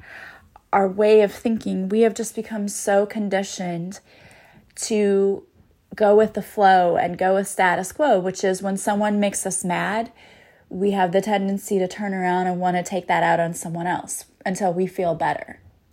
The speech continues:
And the thing is, it might make you feel better temporarily. You may feel better if someone chews you out for you to turn around and chew someone else out, but it's not gonna make you feel better in the long run.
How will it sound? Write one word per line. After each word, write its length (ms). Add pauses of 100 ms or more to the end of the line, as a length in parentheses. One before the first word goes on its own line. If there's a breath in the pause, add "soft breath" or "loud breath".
(440 soft breath)
And 100
the 60
thing 180
is, 180
it 160
might 200
make 180
you 80
feel 240
better 360
temporarily. 680
You 160
may 140
feel 220
better 340
if 80
someone 320
chews 340
you 140
out 260
for 140
you 180
to 80
turn 220
around 260
and 120
chew 180
someone 320
else 280
out, 300 (440 loud breath)
but 100
it's 140
not 160
gonna 120
make 220
you 60
feel 200
better 280
in 100
the 80
long 320
run. 360